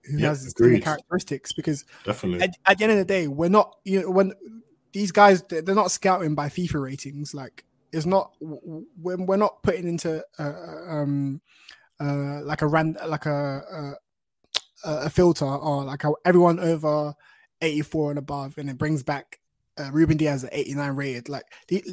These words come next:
Speaker 1: they, they're scouting for characteristics. And as much as, yeah, you have,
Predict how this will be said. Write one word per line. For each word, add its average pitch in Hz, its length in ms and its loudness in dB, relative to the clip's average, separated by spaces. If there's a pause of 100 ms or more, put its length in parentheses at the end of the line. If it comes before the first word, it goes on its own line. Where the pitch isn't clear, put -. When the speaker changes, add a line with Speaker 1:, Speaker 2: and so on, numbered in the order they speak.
(120)
Speaker 1:
they, - 180 -2
they're 175 140 4
scouting 196 400 8
for - 100 -4
characteristics. 165 840 -4 (460)
And 160 320 4 (880)
as 170 180 6
much 202 300 8
as, 196 380 8
yeah, 170 320 0
you 156 240 -2
have, 156 340 0